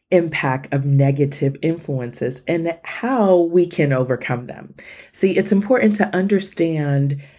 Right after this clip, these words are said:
that these influences affect us and what we can do to better manage them. So when you think about stress and anxiety,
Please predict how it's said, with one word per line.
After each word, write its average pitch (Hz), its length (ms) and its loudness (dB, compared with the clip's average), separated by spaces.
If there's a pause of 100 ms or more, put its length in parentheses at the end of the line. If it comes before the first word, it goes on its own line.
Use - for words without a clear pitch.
(120)
that 139 560 -2 (280)
these 165 920 0 (260)
influences 143 1080 2 (600)
affect 180 540 -2
us 139 300 2 (120)
and 151 340 2
what 143 420 0
we 190 160 2
can 165 260 -2
do 156 280 4
to 147 240 -4
better 139 600 0
manage 117 580 -2
them. 104 200 -4
So - 200 0
when 147 160 2
you 151 100 2
think 156 260 0
about 131 480 -2
stress - 520 -2
and 131 120 -2
anxiety, - 720 -8